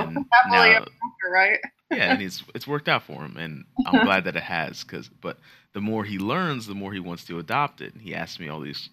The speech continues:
Speaker 1: these questions about, you know, the, the addresses and the private key and the public key and what's the difference. And now the other day he was like, "Man, this stuff is really difficult." <laughs> And I was like,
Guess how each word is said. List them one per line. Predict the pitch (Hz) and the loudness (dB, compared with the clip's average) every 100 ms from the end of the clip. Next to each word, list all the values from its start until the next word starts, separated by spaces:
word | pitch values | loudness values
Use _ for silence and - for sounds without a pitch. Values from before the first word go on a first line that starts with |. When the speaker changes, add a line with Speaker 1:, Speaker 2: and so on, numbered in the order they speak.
| 80 | -14
Speaker 1:
these | 80 | -12
questions | - 120 - 92 | -4 -2 -2 -4
about, | 82 69 71 - _ _ _ _ | -10 -8 -8 -10 _ _ _ _
you | 82 | -16
know, | 76 67 | -16 -14
the, | - 53 - - | -16 -18 -20 -14
the | 67 | -12
addresses | 80 87 90 90 90 92 | -8 -6 -6 -8 -12 -12
and | 76 67 65 - | -14 -14 -16 -18
the | - | -14
private | 107 90 71 | -6 -6 -8
key | - 117 110 110 107 95 - _ _ _ | -16 -12 -10 -8 -8 -10 -14 _ _ _
and | - | -20
the | - _ | -20 _
public | 127 127 104 | -10 -8 -10
key | - 120 120 | -10 -8 -6
and | 101 | -6
what's | 92 95 | -8 -10
the | |
difference. | 101 107 107 87 - _ _ _ _ _ _ _ _ _ _ - - | -14 -12 -12 -14 -18 _ _ _ _ _ _ _ _ _ _ -20 -6
And | 95 90 87 82 82 78 - _ _ _ _ - | -4 -2 -4 -6 -8 -12 -16 _ _ _ _ -6
now | 92 92 - - | -2 -2 -4 -8
the | 95 95 | -2 -2
other | 87 | -2
day | 82 120 120 | 0 2 2
he | 98 | -2
was | 85 | -10
like, | 80 87 | -12 -10
"Man, | 98 95 | -8 -6
this | 110 | -8
stuff | 117 107 | -8 -10
is | 92 82 | -10 -10
really | 87 92 87 | -8 -8 -6
difficult." | 82 92 90 82 71 - | -8 -10 -12 -10 -8 -6
<laughs> | - - - - - - - - - | -6 -8 -12 -20 -20 -18 -2 -2 0
And | 170 123 131 | -2 0 0
I | 131 | 0
was | 113 | -2
like, | 117 104 | -8 -8